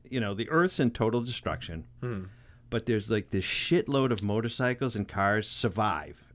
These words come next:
Speaker 2: Uh-huh.
Speaker 1: and they're, like, in mint condition.
Speaker 2: Yeah.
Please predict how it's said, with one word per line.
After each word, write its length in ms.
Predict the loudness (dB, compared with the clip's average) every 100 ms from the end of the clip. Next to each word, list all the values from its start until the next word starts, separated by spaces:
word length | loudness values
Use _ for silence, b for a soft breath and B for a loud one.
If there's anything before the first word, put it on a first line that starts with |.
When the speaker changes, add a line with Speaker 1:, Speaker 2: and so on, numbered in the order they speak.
| -8
Speaker 2:
Uh-huh. 140 | -4
Speaker 1:
and 180 | 0 2
they're, 160 | 4 4
like, 300 | 4 2 0
in 200 | -6 -4
mint 180 | -4 -6
condition. 500 | -8 -8 -10 -14 -10 -10 -10 b b b b b b b b b
Speaker 2:
Yeah. 460 | -6 -2 -2 -2